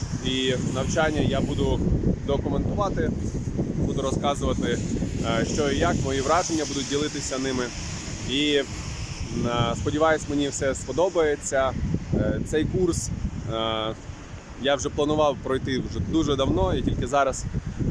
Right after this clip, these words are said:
е, дійшов нарешті. У мене є певні очікування, в мене є певні страхи. Ем, все-таки багато книжок, багато відео я самостійно передивився і думаю, чи буде мені тут,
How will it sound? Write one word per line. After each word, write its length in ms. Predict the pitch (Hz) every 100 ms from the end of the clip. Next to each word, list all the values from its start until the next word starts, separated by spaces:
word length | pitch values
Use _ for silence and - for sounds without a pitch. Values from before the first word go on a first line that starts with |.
| -
е, 260 | 107 107 104 - - - 127
дійшов 500 | 139 - 151 185 180 131
нарешті. 540 | 143 151 151 - 143 135 - - - -
У 20 | 139
мене 240 | 151 147
є 100 | 143
певні 280 | 160 151 139
очікування, 760 | 131 135 202 190 170 156 147 139 117
в 40 |
мене 440 | 117 135 127 123 120
є 180 | 127
певні 300 | 123 135 123
страхи. 520 | 120 - 175 175 156 139 - - - - - 101
Ем, 680 | 104 104 107 107 104 107 104 - -
все-таки 520 | 143 135 120 131 120 - - - - - - - - - - 110
багато 300 | 123 147 151 151
книжок, 360 | 143 139 147 - - - - - -
багато 320 | 113 131 131
відео 460 | 131 147 135 123 117 - -
я 160 | 113 110
самостійно 640 | 120 120 117 - 175 175
передивився 680 | 156 143 135 139 143 135 127
і 440 | 107 110 110 - - - - -
думаю, 340 | - 123 117 113
чи 120 | 131
буде 280 | 131 135 123
мені 240 | 123 120
тут, 180 | 123